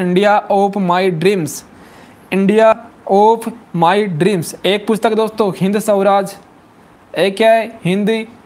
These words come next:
स्वराज, ये भी महात्मा गांधी जी की पुस्तक है, ये ध्यान में रखना, option सी हो जाएगा यहाँ पे। Next देखिए अगला question है, बताओ योग के प्रणेता कौन थे? जल्दी से बताइएगा,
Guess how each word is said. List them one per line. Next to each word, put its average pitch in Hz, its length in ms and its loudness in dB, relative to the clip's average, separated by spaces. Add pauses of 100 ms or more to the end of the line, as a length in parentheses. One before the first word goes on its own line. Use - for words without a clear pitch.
(160)
स्वराज, 185 640 0
ये 175 160 0
भी 202 100 0
महात्मा 175 320 0
गांधी 180 180 -2
जी 185 120 -4
की 190 60 0
पुस्तक 180 360 -4
है, 180 220 -4 (160)
ये 139 80 -4
ध्यान 139 220 -4
में 175 100 -2
रखना, 196 200 -2
option 202 420 -2
सी 202 160 -6
हो 208 80 0
जाएगा 202 180 -2
यहाँ 196 160 -4
पे। 208 200 -2 (600)
Next 220 400 -2
देखिए 214 220 0
अगला 196 220 2
question 196 340 -2
है, 190 360 -2 (640)
बताओ 196 500 2 (540)
योग 190 500 2
के 233 400 2
प्रणेता 208 760 2 (200)
कौन 196 300 0
थे? 208 400 0 (400)
जल्दी 180 240 -2
से 196 80 -4
बताइएगा, 143 380 -4